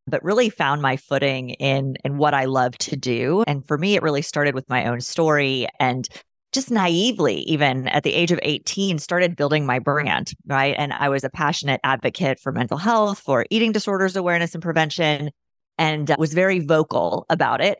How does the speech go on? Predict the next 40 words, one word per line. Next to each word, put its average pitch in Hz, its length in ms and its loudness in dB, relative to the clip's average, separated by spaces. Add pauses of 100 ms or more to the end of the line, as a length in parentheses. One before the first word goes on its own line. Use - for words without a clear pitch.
(120)
at 147 120 0
a 143 60 -2
young 143 220 0
age. 120 400 -2 (100)
And 156 140 0
so 156 220 2
as 143 180 -2
a 139 60 0
result, 170 580 2 (420)
I 170 40 2
started 170 320 0
to 180 80 -2
have 160 160 -2
opportunities 139 640 -2
to - 100 -2
speak, 214 400 0
to 160 100 -2
share 151 220 -2
my 156 140 2
story. 170 680 2
I 147 80 -4
started 147 320 -2
a 160 100 0
nonprofit 185 640 0
when 160 120 -2
I 147 40 2
was 147 140 -2
eighteen. 139 500 -4
I 135 120 0
ran 147 240 2
that 139 140 0
for 151 200 0
eighteen 170 380 0
years 151 320 0
simultaneously 151 720 -2
while 143 80 4
also 139 320 2
building 139 320 2
my 143 160 2
career. 156 560 0